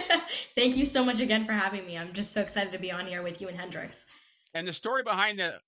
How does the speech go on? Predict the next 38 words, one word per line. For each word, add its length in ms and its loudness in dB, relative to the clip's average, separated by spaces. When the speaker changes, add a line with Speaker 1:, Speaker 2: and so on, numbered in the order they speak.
Speaker 2:
with 180 -6
the 140 -4
I 400 2
is 320 -10
a 40 -20
couple 220 -8
of 80 -8
times 240 -2
I 140 -6
posted 480 -8
and 80 -8
I 60 -6
put 200 -10
Tokarski 500 -6
with 160 -10
a 60 -8
Y, 260 -6
with 100 -10
a 40 -10
Y. 400 -4
And 160 -8
she 100 -10
was 100 -2
Speaker 1:
Oh 60 4
my 100 4
Speaker 2:
real 120 -2
quick 140 0
to 60 2
Speaker 1:
gosh. 120 -2
Speaker 2:
say 300 -4
no. 400 -10
So 260 -16
maybe 200 -10
your 120 -6
mom 400 -6
was 140 -18
one 140 -12
that 80 -16